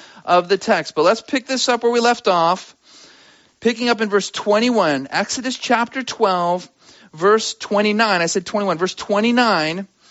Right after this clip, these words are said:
it says this, "And it came to pass at midnight that the Lord struck all the firstborn in the land of Egypt, from the firstborn of Pharaoh who sat on his throne to the firstborn of the captive who was in the dungeon,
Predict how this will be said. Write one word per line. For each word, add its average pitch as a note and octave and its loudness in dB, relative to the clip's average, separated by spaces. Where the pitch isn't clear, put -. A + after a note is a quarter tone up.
it G3 2
says A3 0
this, G3+ 2
"And G3+ -2
it F#3+ -2
came B3+ 0
to E4 2
pass G#3+ -4
at A3 0
midnight G#3 0
that G#3 2
the G3+ 4
Lord B3 2
struck - -2
all A#3 2
the D4+ 0
firstborn A#3+ -2
in B3+ 2
the D#4 2
land B3 2
of A#3+ 0
Egypt, G3 -4
from A3+ 2
the A3+ 2
firstborn D4 2
of D4 0
Pharaoh G#3 2
who A3+ 0
sat B3 2
on B3 0
his A#3+ 0
throne G3+ 0
to A3+ -6
the G#3+ 0
firstborn C#4 0
of A#3 0
the A#3+ -2
captive A#3+ -2
who A3+ -4
was A#3 -2
in G#3+ 0
the A3+ 2
dungeon, G#3 -2